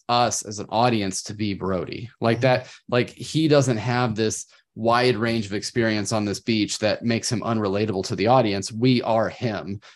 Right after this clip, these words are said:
Speaker 1: because this is our first summer that we're spending on this beach too. Now, of course, four years later, he'll have Jaws two, right? And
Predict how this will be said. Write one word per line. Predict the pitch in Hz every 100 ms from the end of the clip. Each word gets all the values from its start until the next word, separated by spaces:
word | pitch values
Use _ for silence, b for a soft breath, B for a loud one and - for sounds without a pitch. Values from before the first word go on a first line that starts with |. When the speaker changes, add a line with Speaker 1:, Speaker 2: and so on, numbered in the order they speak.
| -
Speaker 1:
because | 117 123 101
this | 107
is | 104 107
our | 123
first | 135 85 -
summer | - 73 71 95
that | 104 90
we're | 101
spending | - - 92 87 82
on | 98
this | 90 -
beach | 92 - -
too. | 95 87 - B B -
Now, | 127
of | 117
course, | 135 117 - - _
four | - 120
years | 107 101 107
later, | 107 101
he'll | 101
have | 101 95
Jaws | 101 95 -
two, | - 104 90
right? | 95 101
And | 95 95